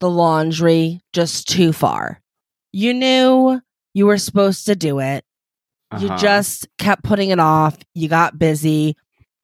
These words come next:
Speaker 1: Life happens, whatever. And, like, you have to live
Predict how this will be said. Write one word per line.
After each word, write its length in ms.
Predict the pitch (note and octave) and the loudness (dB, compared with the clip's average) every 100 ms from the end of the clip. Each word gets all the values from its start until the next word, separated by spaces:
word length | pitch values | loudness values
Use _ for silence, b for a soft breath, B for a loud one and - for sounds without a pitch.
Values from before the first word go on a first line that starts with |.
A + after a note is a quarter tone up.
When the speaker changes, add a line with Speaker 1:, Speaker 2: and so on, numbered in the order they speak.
| - | -4
Speaker 1:
Life 320 | E3+ D#3+ D#3 | 0 2 2
happens, 640 | D#3+ D#3 - D#3 D3+ D#3 - - | 2 0 2 0 0 -6 -12 -6
whatever. 720 | E3 E3+ D3 B2 C3+ C3+ D3+ - | 0 0 0 -2 -2 -4 -6 -4
And, 340 | G3+ G3+ G3 | -2 0 0
like, 260 | F#3+ F3+ - - | 2 0 -2 -6
you 260 | F#3 F#3 | -2 2
have 360 | F#3+ - F#3+ - | 2 0 -2 -2
to 120 | C#4 | -2
live 600 | A#3 F3+ E3+ E3+ F#3+ A3+ | -2 2 4 4 2 0